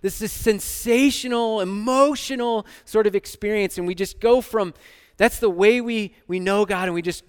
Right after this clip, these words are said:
go from experience to experience to experience in the, in the church where we just look for the sensational and wanna feel the sensational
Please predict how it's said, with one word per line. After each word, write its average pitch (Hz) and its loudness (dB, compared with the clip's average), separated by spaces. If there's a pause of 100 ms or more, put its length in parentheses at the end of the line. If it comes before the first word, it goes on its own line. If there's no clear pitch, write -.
go 214 4
from 202 -6
experience 220 -6 (100)
to 185 -4
experience 202 -6
to 185 -4
experience 175 -6
in 170 -6
the, 151 -4 (300)
in 170 -2
the 170 0
church 202 2
where 170 -4
we 165 -4
just 160 -10
look 190 0
for 202 -4
the 170 -4
sensational 170 -4
and 139 -6
wanna 147 -4
feel 240 0
the 202 2
sensational 180 -6